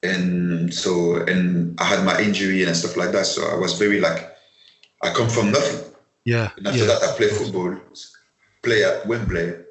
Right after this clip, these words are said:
Speaker 1: Now in Championship, it's like a, it's like a dream, but it's, it's more like a bonus.
Speaker 2: Yeah, completely understand what you're
Speaker 1: So
Speaker 2: saying.
Speaker 1: I'm just like, I just want to enjoy my life and enjoy this kind of moment. So when I went to
Speaker 2: Mm.
Speaker 1: Wembley and see all the fans and my family, I was like,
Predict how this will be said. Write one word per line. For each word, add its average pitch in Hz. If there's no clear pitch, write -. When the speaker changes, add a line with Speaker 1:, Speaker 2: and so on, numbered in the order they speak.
Speaker 1:
Now 104
in 95
Championship, 98
it's 92
like 101
a, 101
it's 98
like 123
a 107
dream, 135
but 104
it's, -
it's 120
more 143
like 104
a 101
bonus. -
Speaker 2:
Yeah, 120
completely 127
understand 113
what 113
you're 110
Speaker 1:
So 117
Speaker 2:
saying. 104
Speaker 1:
I'm 101
just -
like, -
I 101
just 123
want 120
to 104
enjoy 104
my 90
life 98
and 85
enjoy 101
this 92
kind 90
of 85
moment. 90
So 85
when 90
I 85
went 90
to 87
Speaker 2:
Mm. 85
Speaker 1:
Wembley 87
and 85
see 92
all 98
the 90
fans 87
and 87
my 87
family, 101
I 87
was 90
like, 82